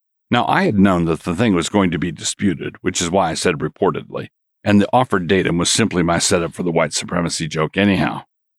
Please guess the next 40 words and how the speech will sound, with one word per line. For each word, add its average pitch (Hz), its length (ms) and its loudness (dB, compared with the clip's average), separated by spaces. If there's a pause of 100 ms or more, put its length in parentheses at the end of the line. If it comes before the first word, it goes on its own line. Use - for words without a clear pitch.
(640)
But 110 120 -2
the 113 80 -2
way 160 140 4
this 170 220 2
tweet - 260 2
functioned, - 600 -2
like - 240 -10
chum 110 260 2
in 85 80 4
the 80 80 0
water, 80 440 0 (300)
does 127 300 2
illustrate 98 460 2
the - 100 -8
serious 101 400 2
nature 87 320 -2
of 85 80 -2
the 82 80 -4
situation 92 640 0
we 78 160 0
are - 100 -6
in, - 220 -8 (320)
and 92 120 -2
so 113 140 4
I 117 120 6
want 113 200 6
to 95 60 0
talk 98 240 0
about 82 240 2
what 92 160 2
it - 80 -4
means 82 360 2
for - 140 -2
an 82 80 2
entire 98 380 0
population 104 720 0
to 85 40 -6
question 98 560 0
and 98 180 2
debate 90 460 -2